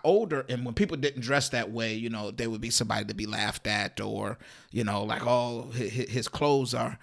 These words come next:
are, you know, are funny." But after a while, we started realizing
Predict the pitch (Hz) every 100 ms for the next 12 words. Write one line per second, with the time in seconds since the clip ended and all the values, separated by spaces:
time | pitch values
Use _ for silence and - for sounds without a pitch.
0 | - - _ - 113 - 113 _ _ -
1 | 110 90 - - 107 - 143 117 - -
2 | _ _ _ _ _ _ _ - 139 131
3 | 135 139 214 151 - 151 139 - - _
4 | _ _ _ _ _ _ _ 117 131 190
5 | 202 165 135 131 127